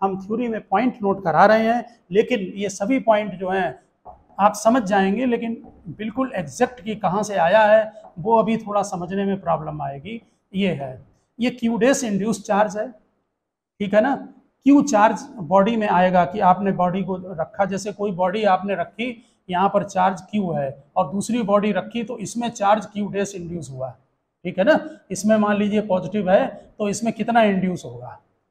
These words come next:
conductor में तो बिल्कुल opposite charge induce होता है। ठीक, के जो है वो dielectric constant है। अभी कूलम्स लॉ में इसका डिटेल है डाइलेक्ट्रिक constant का। जो डाइलेक्ट्रिक constant K होता है, अभी आप ध्यान रखें कि जैसे जैसे conductivity बढ़ती है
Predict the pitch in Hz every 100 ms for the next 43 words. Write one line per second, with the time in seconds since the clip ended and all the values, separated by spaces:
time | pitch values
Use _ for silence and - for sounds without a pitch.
0 | - 226 226 233 302 269 277 240 220 277
1 | 277 240 233 220 - 190 175 175 156 156
2 | 143 135 131 123 _ _ _ _ 269 -
3 | - _ _ _ _ 240 294 269 247 254
4 | 196 196 202 208 - 202 190 180 - 165
5 | 151 135 123 - _ _ _ _ 180 220
6 | - 202 220 233 214 202 208 196 208 175
7 | 165 185 220 226 226 190 190 196 220 214
8 | 208 202 - 240 - 247 247 - - 220
9 | 180 180 185 214 302 - 226 220 240 240
10 | - 254 247 175 - 208 - - 247 233
11 | 208 160 165 190 190 233 262 _ _ 208
12 | 147 180 220 269 226 226 226 202 196 190
13 | 254 214 214 208 156 151 233 196 160